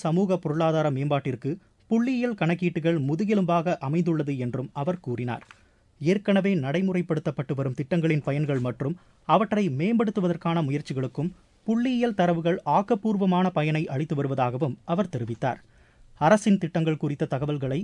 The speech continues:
மக்கள் சரியான முறையில் புரிந்து கொள்வதற்கும் கணக்கீட்டு முறைகள் உதவுவதாக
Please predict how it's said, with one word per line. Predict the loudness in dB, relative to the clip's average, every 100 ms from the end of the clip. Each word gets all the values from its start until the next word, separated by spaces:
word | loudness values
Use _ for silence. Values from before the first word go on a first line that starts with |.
| -6 -4
மக்கள் | -2 -2 -4 -2
சரியான | -2 0 2 4
முறையில் | 4 2 2 0 0
புரிந்து | -2 0 0
கொள்வதற்கும் | 0 0 -2 -4 -8 -10 _ _
கணக்கீட்டு | 2 2 0 0 2
முறைகள் | 2 2 0 0
உதவுவதாக | -2 -2 0 -2 -2 -4